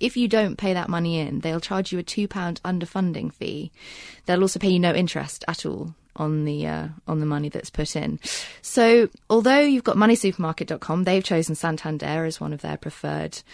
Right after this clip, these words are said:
um, you know, special Best Buy products.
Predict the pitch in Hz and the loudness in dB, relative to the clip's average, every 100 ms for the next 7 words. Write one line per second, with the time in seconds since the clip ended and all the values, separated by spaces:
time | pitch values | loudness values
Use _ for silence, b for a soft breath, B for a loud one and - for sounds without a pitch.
0 | B B B - 151 143 - - 165 147 | B B B -4 -2 -2 -4 -6 -4 -4
1 | 147 - 165 - 147 165 160 - 151 147 | -4 -6 -6 -4 -6 -6 -6 -4 -2 -2
2 | 160 - B B B - 151 175 - - | -2 -6 B B B -4 -2 -2 -4 -10